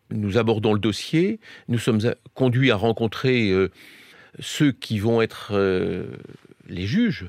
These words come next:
de cette procédure, euh, de manière, je dirais, formelle,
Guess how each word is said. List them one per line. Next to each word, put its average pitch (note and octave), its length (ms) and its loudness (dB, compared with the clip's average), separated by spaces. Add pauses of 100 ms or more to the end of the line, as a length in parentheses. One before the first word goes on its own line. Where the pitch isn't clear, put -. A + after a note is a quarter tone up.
(120)
de - 180 -6
cette F2+ 220 -8
procédure, B2 680 -4 (600)
euh, G#2 420 2 (180)
de A2 120 0
manière, A2 480 2 (360)
je F2+ 80 -14
dirais, F2+ 420 -6 (180)
formelle, A2+ 680 0